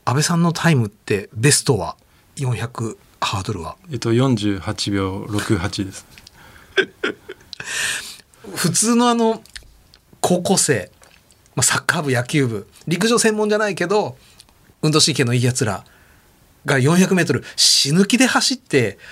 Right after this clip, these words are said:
Speaker 1: 五十秒台前半だったらだいぶ速いじゃないですか。
Speaker 2: はい、速いですね。
Speaker 1: 四十八。
Speaker 2: はい。
Speaker 1: で、それが楽。
Speaker 2: まあ、楽ではないですよ。
Speaker 1: うん。
Speaker 2: はい。
Speaker 1: いや、
Speaker 2: でも、
Speaker 1: でも四百メートル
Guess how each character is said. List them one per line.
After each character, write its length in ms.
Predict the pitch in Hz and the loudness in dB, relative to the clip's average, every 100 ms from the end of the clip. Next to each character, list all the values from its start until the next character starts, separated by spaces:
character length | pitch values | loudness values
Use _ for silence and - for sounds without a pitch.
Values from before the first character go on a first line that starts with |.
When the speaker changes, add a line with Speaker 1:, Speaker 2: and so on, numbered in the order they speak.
| - 127 | -10 -4
Speaker 1:
五 200 | 135 151 | 0 2
十 260 | 147 220 | 4 2
秒 220 | 214 233 | 2 2
台 180 | 208 143 | 2 2
前 180 | 123 156 | 2 2
半 160 | 151 156 | 2 2
だ 80 | 160 | 0
っ 40 | |
た 80 | 127 | -2
ら 80 | 98 | -4
だ 180 | - | -2
い 60 | 127 | 0
ぶ 60 | 160 | 2
速 240 | 170 175 | 2 2
い 20 | |
じ 80 | 170 | 2
ゃ 40 | |
な 80 | 131 | 0
い 40 | 95 | -2
で 60 | |
す 80 | 95 | -4
か。 180 | - - | -6 -8
Speaker 2:
は 240 | - 104 90 | -6 -4 -4
い、 40 | |
速 240 | 85 107 | -4 -4
い 60 | 98 | -4
で 60 | 87 | -4
す 100 | - | -12
ね。 240 | 185 175 - _ _ _ _ _ - - _ - | -14 -16 -20 _ _ _ _ _ -20 -20 _ -6
Speaker 1:
四 260 | 143 202 | 0 2
十 140 | 185 110 | 2 -2
八。 500 | - - 101 78 - _ _ | -4 -2 -2 -2 -10 _ _
Speaker 2:
は 180 | 101 104 | -4 -2
い。 220 | 101 92 - - - - - | -2 -4 -8 -20 -20 -20 -2
Speaker 1:
で、 140 | 180 | 2
そ 160 | - - | 4 4
れ 100 | 185 | 4
が 120 | 175 | 4
楽。 540 | 127 120 - 175 117 - - - - - - - - | 2 0 2 2 2 -2 -16 -18 -16 -14 -16 -18 -6
Speaker 2:
ま 100 | - | 0
あ、 40 | 147 | 2
楽 340 | 135 139 - | 2 4 6
で 100 | 226 | 6
は 60 | 131 | 4
な 100 | 123 | 2
い 60 | |
で 60 | 107 | 0
す 100 | - | -4
よ。 160 | 123 127 | -10 0
Speaker 1:
う 60 | |
ん。 280 | 156 135 117 - - | 4 4 2 -2 -8
Speaker 2:
は 240 | 104 101 | -8 -2
い。 40 | 117 | 2
Speaker 1:
い 40 | |
や、 60 | 165 | 4
Speaker 2:
で 80 | 190 | 4
も、 80 | |
Speaker 1:
で 60 | 156 | 2
も 60 | 190 | 2
四 40 | |
百 140 | 196 208 | 4 4
メ 60 | |
ー 20 | |
ト 100 | 190 | 4
ル 140 | 160 | 2